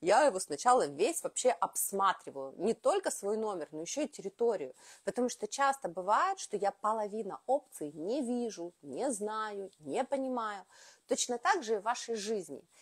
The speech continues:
Вы должны понять, что у вас есть все абсолютно для того, чтобы вы могли достичь успеха, чтобы вы думали как успешный человек,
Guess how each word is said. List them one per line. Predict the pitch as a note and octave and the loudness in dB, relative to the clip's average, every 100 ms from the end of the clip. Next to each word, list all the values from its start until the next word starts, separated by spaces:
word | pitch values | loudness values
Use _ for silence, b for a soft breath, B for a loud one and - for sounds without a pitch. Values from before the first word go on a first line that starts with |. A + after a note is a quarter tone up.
| _ | _
Вы | E3+ | -4
должны | A3 A3+ D4 | -4 -2 -4
понять, | - F3+ F#3 G#3+ F#4 - | -4 -6 -6 -6 -8 -12
что | - - | -8 -6
у | A3 G3 | -4 0
вас | A3 - | 0 -2
есть | F#3+ - - | -8 -8 -12
все | - - G#3+ F3+ - | -12 -4 -2 -2 -8
абсолютно | - - F3 E3+ A3 - E4+ - | -14 -6 -4 -4 -6 -8 -10 -8
для | F3 F3+ | -2 -2
того, | D#3 D3 F3+ B3 - | -2 -6 -4 -6 -8
чтобы | - F#3 D#3+ | -8 -6 -6
вы | D3+ E3 A3+ C4 _ | -4 -4 -4 -6 _
могли | F#3 F3+ D3+ E3 F#3 G#3+ _ - | -4 -4 -4 -6 -6 -6 _ -10
достичь | D#3 F#3 - G#3+ A3+ - - - | -8 -6 -8 -8 -8 -8 -16 -14
успеха, | - - A#3 G3 - - | -12 -4 -2 -2 -6 -20
чтобы | - E3+ F#3 | -12 -8 -4
вы | G#3+ | -2
думали | E3+ D#3 F#3 F#3 F#3 | -2 -4 -4 -4 -8
как | E3+ - | -10 -14
успешный | E3 - E3+ - E3 | -14 -8 -8 -6 -10
человек, | - D#3+ D#3 D#3 | -8 -6 -4 -6